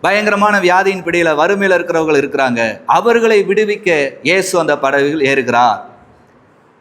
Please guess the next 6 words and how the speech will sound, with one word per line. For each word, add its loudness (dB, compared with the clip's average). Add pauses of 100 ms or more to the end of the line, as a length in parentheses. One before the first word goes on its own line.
(380)
அதை 0
அறிந்த 2
சீசர்கள் -2 (320)
அவருக்கு 0
பின் -2
சென்று -4